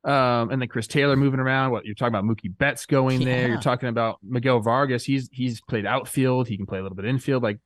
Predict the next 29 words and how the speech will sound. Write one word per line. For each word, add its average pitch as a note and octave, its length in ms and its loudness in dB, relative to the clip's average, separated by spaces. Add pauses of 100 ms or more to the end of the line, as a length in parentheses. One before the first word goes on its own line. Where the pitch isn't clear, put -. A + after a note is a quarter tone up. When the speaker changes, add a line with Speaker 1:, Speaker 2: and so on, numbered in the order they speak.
Speaker 1:
they, C#3+ 160 -4
they D3+ 220 0
need D#3+ 260 2
someone C3 380 2
that's - 180 -6
like, F#2+ 160 -6 (400)
"Hey, B2 160 -2
this G#2+ 180 -4
is C#3+ 100 -4
my F#2 120 -6
position." A2 640 -8 (360)
So B2 80 0
I B2+ 40 2
think C3+ 320 0
Mickey C3+ 200 -2
Rojas C3 320 2
does A#2+ 240 -2
get A#2 140 -2
a, G#2+ 240 -4
um, F2+ 540 -4 (120)
a A2 80 -4
look A#2 240 -2
here G#2 460 0 (720)
at A2+ 120 -4
the A2+ 60 -4
beginning A#2+ 260 0
of A2+ 40 2
the G#2 120 -2
season. B2+ 420 0